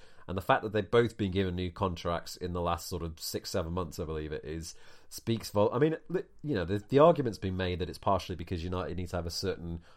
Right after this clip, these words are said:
homegrown criteria or English criteria players to be able to still compete, you know, depending on what happens with, you know, new regulations. Fair enough, but is this really how we're gonna frame it? We've got so many homegrown players that we currently are able to play,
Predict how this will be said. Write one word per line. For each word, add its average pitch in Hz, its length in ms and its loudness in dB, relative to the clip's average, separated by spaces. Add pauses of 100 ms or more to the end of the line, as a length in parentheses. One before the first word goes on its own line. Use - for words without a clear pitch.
homegrown 92 480 -2
criteria 87 580 -4
or 92 200 0
English 117 280 0
criteria 82 600 -2
players 82 500 -4 (320)
to 104 100 -4
be 92 120 2
able 85 200 0
to 85 120 -10
still 87 240 -2
compete, 82 480 -6 (340)
you 85 100 -8
know, 73 140 -8 (140)
depending 98 500 0
on 90 80 -2
what 87 200 0
happens 85 440 -4
with, 85 300 -2
you 95 80 -6
know, 82 80 -2
new 92 240 -4
regulations. 82 720 -6 (260)
Fair 104 300 4
enough, 87 380 -4 (160)
but - 260 -4 (340)
is 104 180 0
this - 420 2
really 143 500 6
how 127 240 4
we're 135 100 4
gonna 135 200 2
frame 147 360 2
it? 196 180 -2 (300)
We've 135 140 0
got 147 180 8
so 160 280 6
many 151 220 6
homegrown 127 480 4
players 117 340 6
that 90 80 -2
we 90 120 -2
currently 104 480 0
are 98 180 6
able 90 220 0
to 87 120 -8
play, 92 460 -2